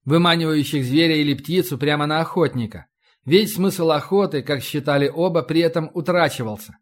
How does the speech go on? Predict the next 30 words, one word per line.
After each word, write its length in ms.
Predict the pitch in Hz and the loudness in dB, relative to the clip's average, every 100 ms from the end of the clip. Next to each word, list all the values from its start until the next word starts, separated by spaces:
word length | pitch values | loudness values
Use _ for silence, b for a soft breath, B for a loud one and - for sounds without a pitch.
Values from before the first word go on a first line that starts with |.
| _ | _
Нет, 420 | 156 202 170 127 | 0 2 2 -2
важно 380 | 117 180 190 185 | -2 -2 0 -2
выследить 540 | 165 214 - 175 165 117 | 0 0 0 0 -2 0
зверя, 400 | 131 120 95 - | -2 -2 -4 -12
скрасть 640 | - - 175 170 170 - | -8 0 2 4 2 -2
его 240 | 151 135 117 | -2 0 -2
и 180 | - 202 | 0 -2
взять, 460 | 123 147 151 131 b b b | 0 0 0 -4 b b b
давая 280 | 143 160 156 | 2 4 2
при 160 | 147 165 | 2 0
этом 260 | 165 156 | 0 -2
хоть 200 | - 170 | -4 -4
какие-то 460 | 180 143 180 175 143 | -4 -2 -2 -2 -4
шансы 400 | - 170 151 147 | -2 -4 -2 -4
остаться 480 | 135 - 143 135 135 | -4 -2 -4 -2 -4
в 60 | |
живых. 420 | 135 143 135 131 - _ _ _ _ - | -2 0 0 -2 -10 _ _ _ _ -2
Именно 340 | 175 202 202 | 2 2 0
поэтому 540 | - 175 185 185 180 175 | 0 0 0 -2 -2 -2
и 140 | 175 | -2
Зазнобин, 580 | 147 147 156 185 160 147 | 0 0 0 -2 -2 -2
и 40 | |
Крамаренко 720 | 139 143 135 139 190 170 131 B B - | -2 -2 0 0 0 -2 -4 B B -6
предпочитали 640 | 156 160 147 156 170 180 | -4 -2 -4 -2 0 -2
старинные 520 | 131 143 165 175 156 | -2 0 0 0 -2
пороховые 600 | 135 139 139 156 160 156 | -2 -4 -2 0 4 4
ружья. 400 | 156 156 104 107 - _ _ _ - | 2 0 -2 -6 -12 _ _ _ -2
В 60 | |
небольшой 460 | 156 165 160 - 170 | 0 2 0 0 0
мастерской, 800 | 147 135 156 131 - 170 139 - | -2 -4 -4 -4 -2 0 0 -4